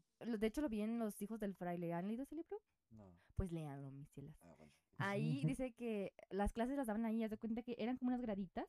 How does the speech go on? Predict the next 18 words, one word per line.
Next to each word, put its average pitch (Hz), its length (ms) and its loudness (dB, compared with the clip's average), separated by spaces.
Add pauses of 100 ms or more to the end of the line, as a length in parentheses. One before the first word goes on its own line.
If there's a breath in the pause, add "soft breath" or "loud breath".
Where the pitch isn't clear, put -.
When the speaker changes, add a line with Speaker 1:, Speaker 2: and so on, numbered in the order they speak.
(120)
Speaker 1:
como 175 360 0
los 160 100 -4
salones 165 260 -4
que - 80 -20
están 165 180 -10
en 165 100 -8
la 160 80 -6
escuela, 160 260 -12 (300)
Speaker 2:
Ujú. 110 260 -20 (180)
Speaker 1:
y 208 180 2
ellos 226 160 4
se 240 60 -4
sentaban 214 320 0
ahí 196 360 -4
y 202 200 0
exponían 160 360 -4
al 156 80 -8
paciente. 214 440 -8